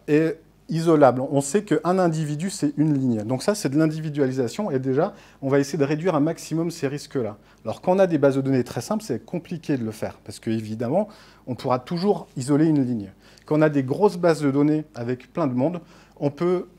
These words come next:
euh, mélanger toutes ces données-là. Et dans ce cas-là, eh ben, en fait, les heures d'arrivée avec les poids vont être complètement mélangées. Et il n'y a pas de souci, on ne va pas pouvoir, euh, associer une heure d'arrivée avec, euh, avec un, avec un poids,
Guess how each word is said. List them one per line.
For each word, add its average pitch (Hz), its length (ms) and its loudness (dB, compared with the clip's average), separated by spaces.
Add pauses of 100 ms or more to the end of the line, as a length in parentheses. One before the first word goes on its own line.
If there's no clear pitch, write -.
euh, 127 400 6
mélanger 180 500 2
toutes 147 160 -12
ces - 140 -8
données-là. 135 460 -2 (340)
Et 131 80 -4
dans 170 160 -2
ce - 120 -14
cas-là, 143 400 4 (560)
eh 131 80 -4
ben, 131 100 6
en 123 80 2
fait, 175 260 0
les 139 160 -2
heures 165 160 2
d'arrivée 147 440 0
avec 127 300 0
les 131 100 -2
poids 156 280 -2
vont 139 180 -2
être - 160 -8
complètement 147 480 -4
mélangées. 123 460 -2 (840)
Et 143 40 0
il 143 60 2
n'y 139 60 0
a 123 60 0
pas 160 140 -4
de 160 40 -10
souci, - 360 -10
on - 20 -2
ne 165 60 -4
va 120 100 0
pas 127 140 -2
pouvoir, 151 500 -2 (220)
euh, 117 260 2
associer 143 540 -4
une 139 120 0
heure 131 140 0
d'arrivée 123 500 0
avec, 123 380 2
euh, 110 220 -2 (480)
avec 123 400 -4
un, 104 500 -4
avec 110 300 -8
un 110 80 -4
poids, - 200 -16